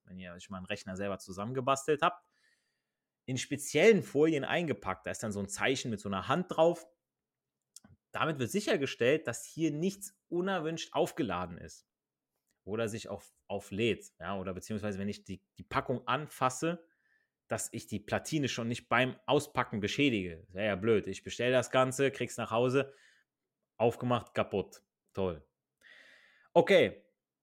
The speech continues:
also Spannungserzeugung durch Reibung. Dann kommen wir zur nächsten Art der Spannungserzeugung durch Induktion.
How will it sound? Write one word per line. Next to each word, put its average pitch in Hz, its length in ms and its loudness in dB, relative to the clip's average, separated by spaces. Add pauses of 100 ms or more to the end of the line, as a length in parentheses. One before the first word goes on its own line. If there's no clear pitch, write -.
(140)
also 113 580 2
Spannungserzeugung 120 720 -2
durch 104 160 -2
Reibung. 95 420 0 (500)
Dann 120 140 -2
kommen 170 160 0
wir - 40 -2
zur 131 120 -4
nächsten 190 340 0
Art 196 180 2
der 202 80 4
Spannungserzeugung 170 800 0
durch 135 280 -2 (100)
Induktion. 156 920 4